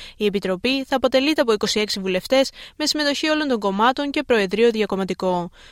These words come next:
Πρόεδρος προτάθηκε ο βουλευτής Φθιώτιδας Ιωάννης Οικονόμου. Η ολοκλήρωση των εργασιών της Επιτροπής προβλέπεται σε τέσσερις μήνες μετά τη συγκρότησή της.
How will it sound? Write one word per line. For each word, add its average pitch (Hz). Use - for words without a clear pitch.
Πρόεδρος 240
προτάθηκε 285
ο 277
βουλευτής 247
Φθιώτιδας 254
Ιωάννης 226
Οικονόμου. 190
Η 196
ολοκλήρωση 190
των 196
εργασιών 190
της 190
Επιτροπής 202
προβλέπεται 294
σε 247
τέσσερις 254
μήνες 226
μετά 247
τη 220
συγκρότησή 190
της. 175